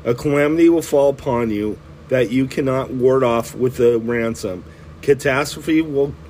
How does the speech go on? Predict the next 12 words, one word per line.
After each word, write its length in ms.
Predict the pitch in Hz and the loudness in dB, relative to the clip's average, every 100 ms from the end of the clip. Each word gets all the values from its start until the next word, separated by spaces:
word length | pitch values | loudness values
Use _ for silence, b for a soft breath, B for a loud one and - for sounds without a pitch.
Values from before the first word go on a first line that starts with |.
| - - | -20 -14
you 320 | 127 135 135 131 | -4 -4 -4 -8
cannot 480 | - 143 139 135 - | -6 -2 -2 -4 -8
see, 200 | - 135 | -8 -8
foresee 440 | 123 147 131 127 | -2 0 0 -4
will 160 | 117 120 | -2 -4
suddenly 380 | 117 120 123 139 | -2 -4 -2 -4
come 240 | 143 131 | -4 -4
upon 340 | 131 127 113 104 | -2 -2 -2 -4
you. 220 | 95 82 B B B B B - | -6 -10 B B B B B -8
Keep 260 | - 151 151 | -2 0 2
on 260 | 143 135 | 2 2
then 380 | 127 117 120 123 | 0 0 -2 -6